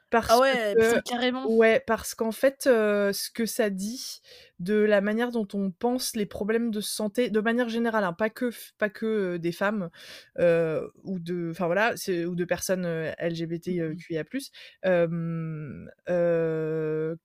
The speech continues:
Speaker 1: en fait, heu, je, je trouve que c'est un livre qui parle très bien de plein de problématiques, heu, sexuelles, mais, heu, mais aussi de santé sexuelle. Enfin, il y a, il y a, je trouve que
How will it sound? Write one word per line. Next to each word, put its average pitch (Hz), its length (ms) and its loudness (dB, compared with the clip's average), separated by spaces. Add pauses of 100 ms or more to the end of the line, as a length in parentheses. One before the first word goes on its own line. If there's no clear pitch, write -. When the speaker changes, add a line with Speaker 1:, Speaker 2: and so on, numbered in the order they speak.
Speaker 1:
en 185 120 0
fait, 262 320 0
heu, 185 360 4
je, 175 200 -4
je 180 140 -2
trouve - 280 -8
que 247 120 0
c'est 180 520 0
un 185 140 -2
livre 226 220 -4
qui - 120 -14
parle 190 220 0
très - 280 0
bien 233 300 0 (460)
de 202 120 2
plein 254 360 2
de 294 60 -2
problématiques, 226 920 -2
heu, 190 120 -2
sexuelles, 247 560 2
mais, 190 280 0
heu, 175 320 0 (340)
mais 180 80 2
aussi 202 240 0
de 220 120 2
santé 254 580 0
sexuelle. 233 600 -2
Enfin, 208 180 2
il 202 60 2
y 190 40 6
a, 185 140 4
il 202 60 -2
y 202 40 4
a, 185 260 2
je - 80 -8
trouve - 180 -12
que 214 240 -2